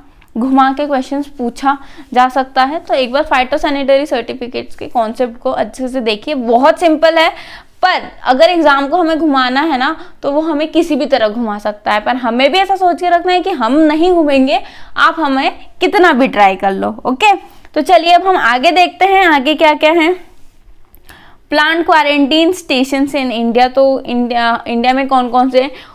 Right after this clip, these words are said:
और कितने प्लांट क्वारंटीन स्टेशंस हैं, तो टोटल सेवेंटी थ्री प्लांट क्वारंटीन स्टेशंस हैं। कहाँ कहाँ पर है, तो जैसे जितने भी एयरपोर्ट्स होते हैं, सी पोर्ट्स होते हैं या लैंड फ्रंटियर्स होते हैं, वहाँ पे, मतलब, जैसे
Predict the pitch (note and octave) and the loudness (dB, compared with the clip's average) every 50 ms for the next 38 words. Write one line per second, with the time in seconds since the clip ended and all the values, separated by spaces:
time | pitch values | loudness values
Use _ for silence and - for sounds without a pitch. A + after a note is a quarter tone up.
0 | - - - - - - F#4 F4 - G4 F#4 F#4+ G#4 G#4 G4+ F#4+ E4+ D#4 D#4 D4+ | -4 -2 -2 -2 0 0 -2 0 2 4 4 4 4 4 4 2 2 2 2 0
1 | C#4+ D#4 D4 C#4 C4+ C4+ C4+ C4+ B3 C#4 C#4 C#4+ C#4+ - - C4 B3+ B3+ C#4+ C4+ | 2 2 2 2 2 2 0 0 0 0 0 -2 -2 -2 -2 -2 -2 -2 -2 -2
2 | C4 C4 C4+ C#4+ C4+ C4+ C4+ D4 D4 C#4+ - - - - C#4 C4 C4 C4+ A#3 C4+ | -2 -2 -2 -2 -4 -2 -4 -6 -6 -8 -10 -10 -2 4 4 6 6 4 4 4
3 | E4 E4+ F#4+ F#4+ F#4 - D#4 C4 B3 B3+ B3+ C4 A3 D4 D4+ D4+ - - D4+ D4 | 4 4 4 2 2 0 0 2 2 0 -2 -2 -2 -4 -4 -4 -4 -4 -2 -2
4 | D4+ D4 D4 D#4 C#4+ C4+ C4+ C4 C4 - C#4 C4 B3 B3 B3 A#3 B3 C4 B3+ C4 | -2 -2 0 0 2 2 2 0 2 2 2 2 2 0 -4 -4 -2 -2 -2 -2
5 | C4 - C#4 C4 C4 - C#4+ C4+ C4 B3+ - C4+ C4 C4+ - - - - - - | -4 -4 -6 -6 -4 -4 -2 -2 -2 -2 -2 -4 -6 -6 -10 -16 -20 -20 -20 -20
6 | - - - - E4 E4+ F4 F#4 G4+ G4+ G4+ G4+ G4 F#4+ F4 E4 F4 E4+ E4 F4 | -20 -12 -2 0 0 2 4 2 2 2 2 2 2 2 2 2 2 2 2 2
7 | E4 E4 E4 - - - - _ - C#4 B3+ D#4+ D#4 - D#4+ C#4 D#4 C4+ D#4+ D#4+ | 2 0 -2 -6 -12 -20 -14 _ -6 -2 -2 -2 0 0 -2 -2 -2 -2 0 0
8 | D#4+ D4 D#4+ D#4 D4 C#4 C4+ C4 C4+ C4 C4+ D4 D4 D4 C#4+ - - C#4+ C4 C4 | 0 0 0 2 2 4 4 4 2 2 0 0 0 0 0 0 0 0 0 0
9 | C4+ C4 C#4+ D4 C4 C4 C#4 C4+ - - D4 C#4 C#4 C4+ C#4 - D4 C#4+ C#4+ C#4+ | 0 0 0 0 0 0 -2 -4 -4 -2 -2 0 0 -2 0 2 2 2 2 2
10 | - D#4+ C#4 C4 B3+ C4 C#4 C#4+ C#4 C#4 C#4+ C#4+ C#4+ C#4 C4 B3 A#3+ B3 C4 D4 | 0 0 -2 0 0 -2 -2 -2 -2 -2 -2 0 0 0 0 2 2 2 0 0
11 | C#4 - C4 C4+ C4 B3+ B3+ C4 A#3+ A3+ A3+ A#3 A#3 C#4 B3+ A3+ A3 A3+ A3+ B3+ | -2 -4 -4 -4 -2 2 2 2 2 2 2 0 0 0 -2 -2 -2 -4 -4 -4
12 | - - - - - - - - - C4 C#4+ C#4+ C4+ B3+ B3 B3+ C4+ C#4+ F4 A#4 | -6 -8 -14 -20 -20 -20 -8 -2 0 2 2 4 2 2 2 2 2 2 2 2
13 | G#4+ F4+ - G#4 - - - C4 C4+ D#4 D4+ F4+ F4 E4+ E4+ F4 | 0 0 0 0 0 -2 -8 -6 -4 -2 0 2 2 0 0 -6